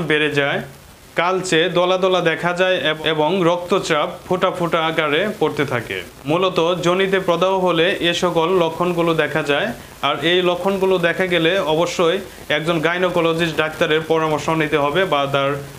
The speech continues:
শরণাপন্ন হতে হবে। এজন্য আপনার ডাক্তার কিছু রক্ত পরীক্ষা দিবে, যে রক্ত পরীক্ষা দেখে আপনাকে ট্রিটমেন্ট দিবে। যোনির প্রদাহ থেকে বাঁচতে হলে অবশ্যই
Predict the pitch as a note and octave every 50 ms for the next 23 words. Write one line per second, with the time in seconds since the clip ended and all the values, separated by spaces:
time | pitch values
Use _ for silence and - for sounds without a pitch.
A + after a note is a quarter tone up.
0 | - - - D#3 D#3 D#3 D3+ D3+ D3 C#3 D3 C#3+ C#3 C3 B2 B2 B2 B2 A2+ G#2+
1 | G2 F#2+ F#2+ F#2 - - - - - - D3 D#3+ E3+ F#3 F#3 F#3+ F#3 F3+ F3 E3+
2 | - F#3+ F3+ E3 D#3+ E3 E3 D#3+ D#3+ - E3 D#3+ E3+ E3 D#3+ E3 D#3+ E3+ E3+ D#3+
3 | E3 E3 E3 - E3+ D#3 D#3+ D#3 D3+ D#3 D#3 - D#3+ D3+ D3+ D3 C#3 D3 D#3+ G#3
4 | B3+ B3 - - - - C3+ C#3+ D3 C#3+ D#3 D#3 D3+ - E3 D#3 D#3+ D#3 D#3+ D#3+
5 | D#3 E3 D#3 D3+ D#3+ D#3+ D#3 - D3 C#3+ D3+ A2+ C#3 C3 B2+ D3 D3 C#3 D3 C#3
6 | D3 F3+ G#3 F#3+ - - D3+ C#3+ C#3 C#3+ D3 C#3 C3+ B2 A#2+ A2 G2 G2 F2+ E2
7 | - - - - - - - C3+ B2 B2+ D#3+ E3 F3+ F3+ F3 F3+ F3 F3 F3 F#3
8 | F#3+ F#3 F#3 F#3 F3+ F3 F3 D#3+ F3 E3 - - - F#3+ F3+ E3+ D#3+ D3+ D3 D#3+
9 | E3+ C3+ D3+ D3+ D3+ E3 D3+ - - E3 D#3